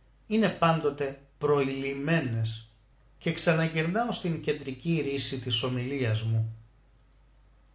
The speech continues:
Αν μπορούσαμε να αντικρίσουμε με καθαρότητα και σκληρότητα την ψυχή μας στον καθρέφτη,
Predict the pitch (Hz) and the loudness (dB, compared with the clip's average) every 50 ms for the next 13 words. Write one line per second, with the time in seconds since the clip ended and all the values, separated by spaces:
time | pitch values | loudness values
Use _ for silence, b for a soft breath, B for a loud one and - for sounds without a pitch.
0 | _ _ _ _ _ - 135 127 117 110 127 131 131 131 - - 143 135 131 127 | _ _ _ _ _ -4 -2 -2 -2 -2 0 0 0 0 0 -2 -4 -2 -2 -4
1 | 123 123 117 117 117 117 110 113 131 135 135 135 - 131 127 117 117 120 113 113 | -2 -2 -4 -4 -4 -6 -8 -4 -2 -2 -2 -2 -4 -6 -6 -4 -4 -4 -4 -4
2 | 117 113 113 120 120 120 135 156 156 - 120 110 113 113 110 - 113 - - - | -4 -4 -2 -2 -2 0 0 -2 -2 -2 -6 -6 -4 -6 -4 -4 -6 -6 -6 -6
3 | 120 113 113 123 139 143 - 127 113 113 110 113 117 113 113 113 113 - - 113 | -4 -2 0 -2 -2 -2 -4 -6 -6 -6 -6 -4 -4 -2 -2 -2 -2 -4 -6 -8
4 | 113 - 135 135 135 123 - - 131 123 120 113 127 120 - 156 151 127 - - | -8 -8 -8 -6 -6 -6 -6 -6 -8 -10 -8 -8 -8 -10 -6 -6 -6 -6 -6 -8
5 | - - | -18 -20